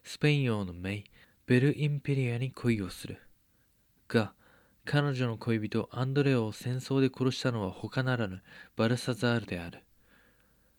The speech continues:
そして、今現在の彼女の恋人は、宮廷付き司法官ヒエロニモの息子、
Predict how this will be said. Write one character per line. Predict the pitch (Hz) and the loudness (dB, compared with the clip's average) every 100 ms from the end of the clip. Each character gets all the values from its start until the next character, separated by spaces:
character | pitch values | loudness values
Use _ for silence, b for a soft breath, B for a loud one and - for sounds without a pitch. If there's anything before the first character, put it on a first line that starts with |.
| b b _ - | b b _ -6
そ | 131 | -4
し | - | -2
て、 | 123 - b b | -4 -4 b b
今 | 123 143 | 2 2
現 | 139 147 147 | 4 2 2
在 | 131 117 | 0 0
の | 107 | -2
彼 | - 127 131 | -4 -2 -2
女 | 113 | -2
の | 104 98 | -4 -4
恋 | - 107 104 | -2 0 0
人 | 107 | -2
は、 | 98 - b b - - | -4 -6 b b -8 0
宮 | 135 | 2
廷 | 139 135 | 4 2
付 | - 135 | 0 -8
き | |
司 | - - | -8 -4
法 | 131 123 | -2 -2
官 | 107 95 _ b b | -4 -8 _ b b
ヒ | - 127 | 0 4
エ | 139 | 4
ロ | 151 | 4
ニ | 139 120 | 0 -2
モ | 104 | -2
の | 92 90 | -4 -4
息 | 92 - | -10 -8
子、 | 104 | -10